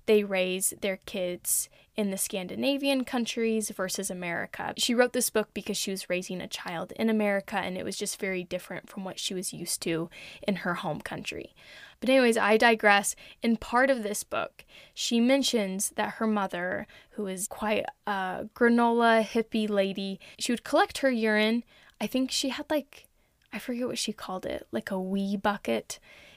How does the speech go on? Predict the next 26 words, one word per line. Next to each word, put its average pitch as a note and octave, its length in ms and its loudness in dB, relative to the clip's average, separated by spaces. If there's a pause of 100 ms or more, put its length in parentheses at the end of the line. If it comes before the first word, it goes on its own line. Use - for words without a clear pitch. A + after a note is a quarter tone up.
(160)
Anyway, G#3+ 240 6
she B3+ 200 2
would B3 160 2
dilute A3+ 420 4
it C4+ 140 -2
down G3+ 360 -2
and G3 280 -6
use A3 300 0
it A3+ 80 -2
as G3+ 160 -2
a G3+ 60 -4
fertilizer F#3 800 -6
for - 180 -6
her F#3+ 140 -6
garden. F3 500 -6 (340)
And G3+ 160 -2
everyone A3+ 380 4
kind A3 200 0
of G#3 100 -2
knew G3 280 -2
that F3+ 260 -6 (460)
there G3+ 200 2
was G3 320 -2
one F#3+ 520 -2 (240)
watering G#3 600 2
can, F#3 640 -2